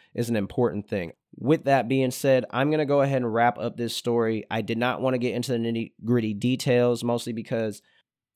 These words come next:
I don't feel like re-traumatizing any of my viewers.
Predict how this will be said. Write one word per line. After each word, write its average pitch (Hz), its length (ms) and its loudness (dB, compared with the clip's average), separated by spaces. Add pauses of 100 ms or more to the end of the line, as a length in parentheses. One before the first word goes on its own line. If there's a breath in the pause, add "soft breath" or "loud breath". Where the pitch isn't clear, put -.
(200)
I 123 240 2
don't 127 400 0 (340)
feel 151 360 0
like 123 220 4
re-traumatizing 120 920 -2
any 113 180 -4
of 107 60 -2
my 101 160 0
viewers. - 520 -16